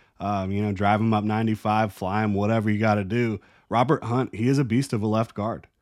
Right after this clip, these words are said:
P F F projects him four years, seventeen point five million per.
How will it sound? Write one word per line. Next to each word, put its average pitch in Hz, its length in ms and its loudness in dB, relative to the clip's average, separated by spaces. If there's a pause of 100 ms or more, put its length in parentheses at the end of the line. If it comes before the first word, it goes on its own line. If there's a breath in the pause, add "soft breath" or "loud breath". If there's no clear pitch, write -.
(320)
P 131 100 0
F 120 160 2
F 131 180 0
projects 117 440 0
him 117 260 0
four 123 220 2
years, 120 300 2
seventeen 117 540 0
point 120 260 -2
five 110 300 0
million 113 340 0
per. 123 360 -6